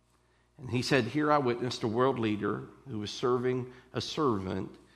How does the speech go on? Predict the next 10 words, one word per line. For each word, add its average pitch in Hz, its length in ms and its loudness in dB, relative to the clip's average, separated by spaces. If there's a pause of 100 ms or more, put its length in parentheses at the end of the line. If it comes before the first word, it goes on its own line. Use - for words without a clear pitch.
(120)
who 113 100 0
had 101 180 -2
been 107 200 0
our 101 100 -4
world's 101 560 -2
leader.'" - 400 -10 (1600)
I - 80 -8
thought 135 200 8
about 101 320 2
that. 107 320 -2